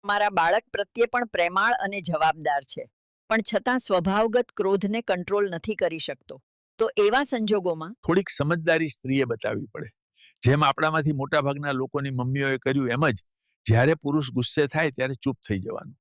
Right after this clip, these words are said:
Speaker 1: તમે લાખ વખત સાચા હો અને એ કરોડ વખત ખોટો હોય તો પણ.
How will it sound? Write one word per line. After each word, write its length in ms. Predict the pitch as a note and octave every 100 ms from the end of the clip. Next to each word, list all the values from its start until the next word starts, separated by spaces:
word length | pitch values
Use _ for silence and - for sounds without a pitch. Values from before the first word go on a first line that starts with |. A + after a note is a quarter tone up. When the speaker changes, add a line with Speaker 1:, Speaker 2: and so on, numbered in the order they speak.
| _
Speaker 1:
તમે 200 | G#3 G#3
લાખ 380 | F#3+ F3 B3+ -
વખત 280 | B3+ - B3+
સાચા 400 | - G3+ F#3+ A#3
હો 280 | G#3 G#3 E3 _
અને 260 | G3 A3+ A#3+
એ 60 |
કરોડ 400 | A#3+ A3+ B3 C#4+
વખત 280 | B3+ - A#3 -
ખોટો 320 | A3 - G#3
હોય 180 | F#3+ F#3+
તો 220 | - F3
પણ. 220 | - C#3+